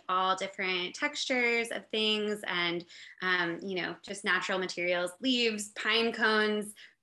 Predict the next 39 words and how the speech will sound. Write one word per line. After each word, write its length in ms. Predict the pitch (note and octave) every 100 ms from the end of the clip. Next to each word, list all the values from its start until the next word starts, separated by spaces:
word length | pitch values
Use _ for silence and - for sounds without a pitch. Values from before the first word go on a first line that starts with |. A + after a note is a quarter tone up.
| _
bark, 580 | G3 G3+ G#3+ G#3+ - - -
um, 360 | G3+ F#3 F3+ F3+ -
feathers, 520 | G#3+ G#3+ G#3+ G#3 G3+
all 120 | -
sorts 240 | - A3 A3
of 80 | F#3+
things. 280 | G3 F#3 G#3
And 80 |
then 100 | F#3+
we 120 | F#3 E3+
go 140 | F#3+
back 240 | F3+ F3+ -
and 80 | F#3
actually 360 | E3+ - G3 F3+
use 200 | F3 E3+
them 260 | F3+ F3
to 200 | F3+ F3+ F3
paint. 460 | - F#3+ B3 - - - - - -
Um, 540 | G#3 G3 F3+ F3+ G#3 G#3+ -
and 380 | G3+ F#3+ F#3+ -
that 260 | G3 A3+ A#3
really 200 | A#3+ A3+
gets 480 | A3 G3 - - - -
them 220 | G3+ G3
talking 420 | - F#3+ G3+ G3
a 80 | F#3+
lot 220 | F#3 F#3+ G#3
about 340 | - - -
different 320 | G#3+ G#3 G3
adjectives 720 | D#4+ F4 D#4 - - D4+ C4+ -
and 100 | G3
describing 480 | - - C4+ B3+
words 460 | A#3 A3+ A3 G#3 -
for, 220 | - F3+
like, 280 | E3+ E3 - _ _ _
how, 840 | - - G#3 G#3 G3+ G3 G3 G3+ - _ _ G#3
um, 340 | G3 F#3 F3+
those 180 | F3+ F#3
things 280 | G3+ F3+ -